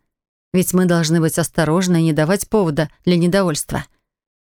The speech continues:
Неожиданно вновь зазвучали трубы. Слуги, словно выступив из стен, убрали со столов золотую посуду и принесли взамен новую, ещё богаче украшенную гравировкой и драгоценными камнями.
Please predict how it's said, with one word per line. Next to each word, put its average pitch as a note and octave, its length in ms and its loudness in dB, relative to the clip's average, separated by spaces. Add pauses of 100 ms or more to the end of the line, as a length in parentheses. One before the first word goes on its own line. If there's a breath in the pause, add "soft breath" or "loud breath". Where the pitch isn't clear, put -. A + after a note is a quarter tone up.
(280)
Неожиданно G#3+ 640 2
вновь F3+ 260 -2
зазвучали F3 580 0
трубы. D3 400 -4 (560)
Слуги, G3 340 0
словно F3 500 0 (220 soft breath)
выступив F3 760 0
из F3+ 200 -2
стен, F3+ 380 -2
убрали E3 400 0
со D#3 160 -6
столов D#3 400 -2
золотую D#3 440 0
посуду F3+ 540 -2 (640 soft breath)
и G#3+ 80 0
принесли G#3 520 0
взамен F#3 440 2
новую, D#3 420 0 (100)
ещё F3 280 0
богаче F#3 500 0
украшенную D#3+ 600 0
гравировкой E3 580 0
и - 20 -6
драгоценными D#3 680 -2
камнями. D3+ 580 -2